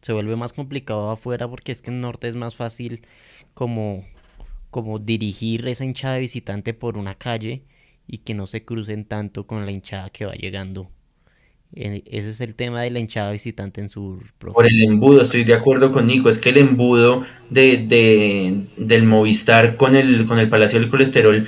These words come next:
Speaker 2: se controla más fácil una, una barra que llega toda conectada a la intersección que hay en la, con la cincuenta y tres, con la cincuenta y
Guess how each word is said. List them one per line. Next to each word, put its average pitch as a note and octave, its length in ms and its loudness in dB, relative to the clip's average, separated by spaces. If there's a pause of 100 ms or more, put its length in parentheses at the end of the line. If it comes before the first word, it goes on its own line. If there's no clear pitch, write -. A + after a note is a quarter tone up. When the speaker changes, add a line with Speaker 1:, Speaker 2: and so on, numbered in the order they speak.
(160)
Speaker 2:
se A2+ 180 -4
controla A#2 360 2
más A#2 140 2
fácil B2+ 260 2
una, C3 280 2
una B2 240 0
barra B2 260 4
que C#3+ 120 -6
llega A2 460 2 (220)
toda C3 220 6
conectada B2 640 2 (280)
a A#2+ 160 2
la A#2+ 100 4
intersección A2 680 0
que B2+ 180 4
hay B2 400 2 (160)
en A2+ 220 0
la, A2 320 2
con A#2+ 180 0
la A2+ 80 4
cincuenta G#2+ 500 0
y - 120 -12
tres, C3+ 460 6
con A2+ 300 2
la G#2 540 4
cincuenta A2 580 0
y G2+ 320 -2